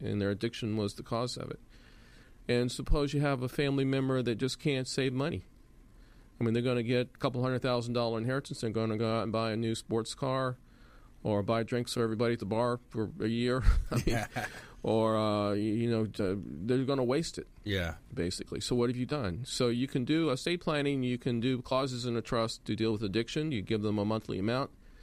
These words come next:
Speaker 1: but it's subject to random and mandatory testing. A spendthrift, you can just stretch it out for ten or twenty years, so they get a little bit for a long time. Uh, and suppose you have a special needs child.
Speaker 2: Mm.
Speaker 1: And you give them money and they're on government benefits, guess what? They lose their benefits.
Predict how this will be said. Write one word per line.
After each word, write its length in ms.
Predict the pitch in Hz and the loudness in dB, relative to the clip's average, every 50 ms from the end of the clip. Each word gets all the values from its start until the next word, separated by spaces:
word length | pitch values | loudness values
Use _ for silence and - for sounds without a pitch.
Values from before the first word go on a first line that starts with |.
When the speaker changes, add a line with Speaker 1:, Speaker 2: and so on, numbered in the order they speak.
| - - - - - - - | -20 -20 -20 -20 -20 -14 -4
Speaker 1:
but 140 | - 107 104 | 0 0 0
it's 120 | 104 - - | 2 0 0
subject 480 | - 131 113 117 - - 113 - - - | 0 0 0 0 0 -2 -4 -4 -4 -2
to 280 | - - 120 117 110 107 | 0 0 2 2 2 2
random 380 | 110 110 113 117 113 110 107 | 2 2 2 2 0 0 0
and 100 | 107 104 | 0 0
mandatory 480 | 104 104 113 110 110 - - 110 98 95 | 0 0 0 0 -2 -2 -2 -2 -2 0
testing. 460 | - - 120 123 - - 165 165 170 - - - - - - - - - - - - - - - | 0 -2 -2 -2 -2 -4 -4 -4 -4 -6 -12 -20 -20 -20 -20 -20 -20 -20 -20 -20 -20 -20 -12 -4
A 80 | - 113 | -4 -2
spendthrift, 560 | - - - 131 135 131 - 151 135 139 - | -2 0 2 2 2 2 2 0 0 0 0
you 80 | 123 110 | -2 -2
can 100 | 117 104 | -2 -2
just 120 | 107 - | -2 -2
stretch 300 | - - 120 110 - 120 | 0 0 -2 0 2 0
it 20 | |
out 160 | 113 117 - - | 0 0 0 -4
for 60 | 113 | -6
ten 180 | - 123 117 | -2 -2 0
or 60 | 113 107 | 0 -2
twenty 260 | - - 113 113 104 | -2 -2 -2 0 0
years, 400 | 110 120 123 139 139 - - - | 0 0 0 0 -2 -4 -8 -10
so 160 | - - 104 | -4 -2 -2
they 120 | 95 98 95 | 0 0 0
get 80 | 113 107 | 0 0
a 40 | 101 | 2
little 180 | 101 107 92 - - - - - | 2 0 0 -2 -8 -14 -12 -2
bit 220 | - 117 113 - - | -2 -2 -2 -2 -4
for 100 | - 107 | -2 -2
a 60 | 95 | 0
long 200 | 107 110 113 120 | 2 2 0 0
time. 400 | - - 131 120 123 131 151 139 - - - - - - - - - - - - - - - - - | -2 -2 -2 -2 0 -2 -4 -6 -8 -12 -20 -20 -20 -20 -20 -20 -20 -20 -20 -20 -20 -20 -10 -4 0
Uh, 180 | 110 110 113 113 | 0 2 2 2
and 140 | 107 123 - | 0 -2 -2
suppose 320 | - 139 147 143 143 - | -2 0 0 0 2 0
you 40 | 160 | -2
have 40 | 135 | -2
a 40 | - | -2
special 340 | - - 151 156 - 160 147 | -2 -2 -2 -2 0 0 0
needs 240 | 160 208 185 - | 0 -2 -2 -4
child. 320 | - - 87 - - - - - - - - - - - - | -6 -4 -6 -6 -6 -10 -12 -14 -20 -20 -20 -20 -20 -8 -4
Speaker 2:
Mm. 220 | 127 127 107 90 - - - - - - - - - - - - - | -2 -2 -2 -2 -6 -10 -20 -20 -20 -20 -20 -20 -20 -20 -16 -4 0
Speaker 1:
And 240 | 117 113 113 117 117 | 0 2 2 2 2
you 80 | 117 | 0
give 220 | 113 123 123 117 117 | 2 2 0 2 2
them 260 | 123 117 117 120 120 | 2 2 2 2 2
money 340 | 117 113 120 131 151 160 143 | 2 2 2 0 0 0 0
and 100 | 117 113 | 0 2
they're 160 | 107 110 117 | 2 2 2
on 120 | 117 120 | 0 0
government 400 | 117 123 117 117 117 113 110 104 | 0 0 0 0 0 0 0 0
benefits, 320 | 117 117 120 - 175 156 - | 0 -2 -2 -2 -4 -4 -2
guess 220 | - 131 123 - | -4 -4 -2 -2
what? 120 | 143 147 - | -4 -4 -2
They 100 | 117 101 | -2 0
lose 220 | 113 123 135 - | 2 0 0 0
their 80 | 117 113 | -2 -2
benefits. 580 | 127 147 160 - - 120 117 - - - - | -2 -2 -4 -4 -6 -8 -8 -8 -10 -12 -12